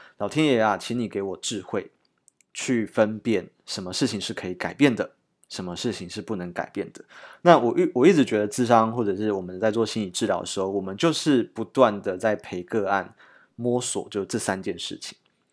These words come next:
什么可以改，什么不能改，然后什么可以就是找到一个着力点，我们还是可以改变它。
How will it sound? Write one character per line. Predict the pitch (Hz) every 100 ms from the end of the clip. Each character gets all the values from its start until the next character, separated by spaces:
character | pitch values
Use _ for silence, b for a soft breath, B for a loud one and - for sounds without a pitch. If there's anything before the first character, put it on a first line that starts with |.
| -
什 | -
么 | 127
可 | 151
以 |
改， | 147 - - _ _ _ _ _ -
什 | -
么 | 101
不 | -
能 | 135 95
改， | 92 - _ _ -
然 | 120
后 | 165
什 | 175 110
么 | 101
可 | - 120
以 | 113
就 | 101
是 | 110 117 107 92 _ -
找 | 90
到 | 90 120
一 |
个 | 110 101
着 | - 95
力 | 110
点， | 101 87
我 |
们 | 85
还 | 90
是 | 90
可 | 107 92
以 | 87
改 | - -
变 | 101 90
它。 | -